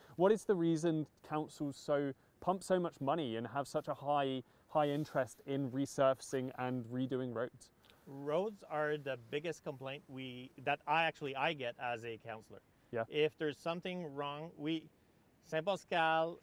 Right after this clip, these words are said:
Speaker 2: i-, i-, is a, a big community, lots of, like, we're all far apart, so lots of roads, but that's all we've got pretty much. We've got the community center, the church, postal office, that's pretty much it.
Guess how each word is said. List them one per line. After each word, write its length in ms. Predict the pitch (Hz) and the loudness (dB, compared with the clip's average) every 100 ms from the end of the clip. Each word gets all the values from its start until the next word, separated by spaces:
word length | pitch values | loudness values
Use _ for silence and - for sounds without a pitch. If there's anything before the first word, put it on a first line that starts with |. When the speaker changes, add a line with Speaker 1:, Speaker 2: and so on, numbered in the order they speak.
| - | -10
Speaker 2:
i-, 20 | |
i-, 380 | 135 135 135 135 135 | -8 -8 -8 -10 -10
is 320 | 127 113 123 | -10 -10 -6
a, 340 | 117 110 107 117 | -6 -4 -6 -8
a 40 | |
big 240 | 131 202 185 | -4 -4 -4
community, 540 | 170 175 165 127 127 139 - | -8 -6 -8 -8 -14 -18 -6
lots 460 | 139 175 - - | -2 -2 -4 -2
of, 240 | 156 139 120 - - _ - | 0 0 -4 -18 -20 _ -10
like, 160 | 135 113 | -8 -6
we're 140 | 127 | -2
all 180 | 160 165 - | -2 -2 -2
far 160 | 156 | -2
apart, 340 | 135 139 135 113 - | 0 -4 -6 -8 -8
so 120 | 117 | -6
lots 360 | 117 165 196 190 | 0 0 0 -2
of 120 | 147 | 2
roads, 340 | 160 143 147 - 135 | 2 2 -2 -12 -8
but 120 | 123 | -2
that's 240 | 143 - | -2 -2
all 200 | 147 143 | -4 -4
we've 300 | 135 131 117 | -6 -10 -8
got 280 | 123 120 107 | -4 -4 -4
pretty 180 | 120 107 | -12 -14
much. 120 | 107 - - - - - - | -16 -18 -20 -20 -20 -20 -12
We've 40 | - | -10
got 120 | 113 | -8
the 60 | |
community 300 | - 165 175 | -8 -6 -6
center, 320 | 190 170 170 160 | -4 -2 -2 -4
the 100 | 123 | -6
church, 340 | - 165 160 - - | -2 0 0 -4 -10
postal 280 | 156 147 151 | -8 -4 -2
office, 300 | 143 131 143 | -2 -2 -8
that's 160 | - 127 | -10 -12
pretty 200 | - 127 | -14 -14
much 160 | 113 | -12
it. 80 | - | -12